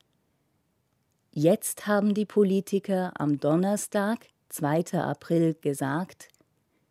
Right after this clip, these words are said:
„Wir sind uns grundsätzlich einig. Wir müssen aber noch Einzelheiten klären. Dann kann der Vertrag Ende Juni unterschrieben werden.“ Es geht zum Beispiel darum,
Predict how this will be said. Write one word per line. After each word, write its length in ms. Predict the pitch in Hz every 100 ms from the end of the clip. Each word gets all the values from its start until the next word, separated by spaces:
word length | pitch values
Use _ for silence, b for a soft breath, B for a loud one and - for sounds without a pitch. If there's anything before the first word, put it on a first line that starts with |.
| _ _ _
„Wir 180 | 185 196
sind 280 | 214 262 -
uns 320 | 190 165 -
grundsätzlich 880 | 165 185 196 - 165 - 196 190 -
einig. 680 | 185 170 151 151 - - _ _ _ _ _ _ _ -
Wir 120 | 165
müssen 400 | 170 208 - 170
aber 220 | 156 151
noch 240 | 147 143 -
Einzelheiten 880 | 170 202 208 - 151 139 143 147 147
klären. 560 | - 143 151 143 156 - _ _ _ _ _ _ _ _ -
Dann 300 | 151 185 240
kann 240 | 214 208
der 120 | 196
Vertrag 640 | 175 165 - - 151 156 - _
Ende 260 | 151 151
Juni 600 | 147 143 165 185 175 165 156 -
unterschrieben 720 | 165 196 196 - 185 143 131
werden.“ 340 | 139 143 127 - _ _ _ _ _ _ _ _ _ _ _ _ _ _
Es 280 | 165 160 -
geht 300 | 190 247 -
zum 240 | 220 190
Beispiel 580 | 156 156 - - 156 147
darum, 640 | 147 147 165 175 180 175